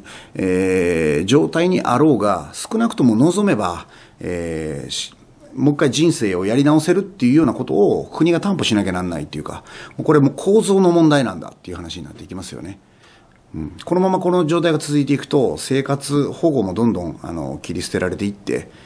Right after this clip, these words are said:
引き下げられていって、受給できないっていう状況が生まれてっていう、むちゃくちゃな状況になっていくと思いますね。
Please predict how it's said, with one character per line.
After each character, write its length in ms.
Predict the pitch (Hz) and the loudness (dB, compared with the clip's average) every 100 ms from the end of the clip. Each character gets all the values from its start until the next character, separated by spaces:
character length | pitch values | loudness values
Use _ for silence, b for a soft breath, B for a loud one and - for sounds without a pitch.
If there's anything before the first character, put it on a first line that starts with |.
| B B | B B
引 80 | - | -4
き 40 | |
下 140 | - | 0
げ 80 | 104 | 0
ら 100 | 101 | 0
れ 80 | 98 | -2
て 80 | 98 | -6
い 60 | |
っ 20 | 87 | -8
て、 360 | - 80 - - B B | -6 -8 -8 -16 B B
受 160 | 92 117 | -4 0
給 180 | 135 | 2
で 100 | 127 143 | 2 4
き 80 | |
な 100 | 156 | 4
い 40 | 110 | 2
っ 20 | |
て 100 | - | -2
い 40 | 90 | -6
う 20 | |
状 160 | 87 | -4
況 220 | 85 87 85 | -4 -4 -4
が 80 | |
生 60 | 90 | -4
ま 120 | 90 | -6
れ 80 | 87 | -8
て 100 | - | -12
っ 20 | - - | -16 -20
て 120 | - | -12
い 160 | 80 80 | -8 -6
う、 60 | - - B B B | -8 -14 B B B
む 80 | 104 | 0
ち 60 | 123 | 0
ゃ 20 | |
く 60 | |
ち 80 | 139 | 2
ゃ 20 | 135 | 2
な 60 | |
状 120 | 92 90 | 2 -2
況 100 | 90 | -6
に 40 | |
な 60 | 90 | -10
っ 40 | |
て 60 | - | -12
い 20 | |
く 80 | - | -12
と 80 | 82 | -10
思 80 | |
い 40 | 87 | -8
ま 100 | 85 | -8
す 100 | - | -6
ね。 180 | 76 | -8